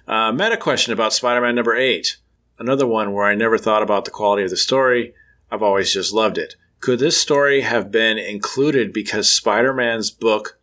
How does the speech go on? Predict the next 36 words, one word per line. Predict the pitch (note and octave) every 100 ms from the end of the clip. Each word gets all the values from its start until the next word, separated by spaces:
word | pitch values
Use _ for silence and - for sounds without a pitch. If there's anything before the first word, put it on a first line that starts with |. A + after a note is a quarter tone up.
| -
took | A#2+ G#2+
off | D3+ G3+ D3
right | G#2
away? | F2+ E2+ D#2 D2
Right | F#2+ C3
away, | D3+ C3+ B2+ B2+
he | A2+
was | A2 G2 -
super | D3 D3+
popular, | D3+ C#3 B2+ B2+ B2 A#2 A#2 - -
and | G#2+
maybe | G#2+ A#2+
Strange | C3+ - A#2+ A#2+ -
Tales | A2 G#2 G2+
sales | G2 F#2+ F#2+
were | G2
flagging. | - A#2 C3 B2 D2+ D2 - - - -
And | G#2 G2+
this | A#2+ B2
was | C3 A#2+ -
Stan's | - - G#2+ A2
attempt | G#2+ G#2 A2 G#2+
at | F#2 -
boosting | G#2 G#2+ B2 G#2
up | G2
Strange | - G2 F#2+ -
Tales | G2 F#2+ F#2+ - - _ _ _ -
sales. | - F#3 C#3 - - - _ _ - - - -
Plus, | G3+ E3+ - -
Human | D#3 D3+
Torch | C#3 C#3 C3+
comes | - B2
out | A#2+ G#2+ G#2
looking | G#2 G#2
pretty | G2 - D3 D#3 C#3
good | A#2 C#3+ G#2 F#2+ F#2